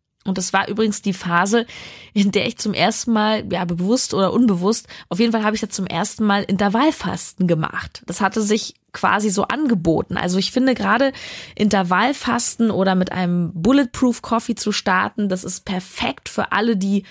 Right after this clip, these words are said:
Frühschichten haben und nachts aufstehen müssen. Ich habe mir dann eben morgens irgendwie zur Radiosendung meinen, meinen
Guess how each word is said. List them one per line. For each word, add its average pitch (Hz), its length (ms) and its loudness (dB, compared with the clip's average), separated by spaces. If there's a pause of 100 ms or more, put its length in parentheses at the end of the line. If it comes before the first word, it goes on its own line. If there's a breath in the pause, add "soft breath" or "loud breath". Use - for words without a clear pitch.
(120 loud breath)
Frühschichten 202 760 0
haben 190 340 2
und 185 260 -2
nachts 196 460 -2
aufstehen 170 560 0 (160)
müssen. - 480 0 (320 loud breath)
Ich - 80 -12
habe 208 160 -4
mir 220 80 2
dann 196 180 2
eben 196 140 2
morgens 233 480 2
irgendwie 202 320 0
zur 190 200 -2
Radiosendung 190 680 2
meinen, 175 280 0
meinen 160 240 -4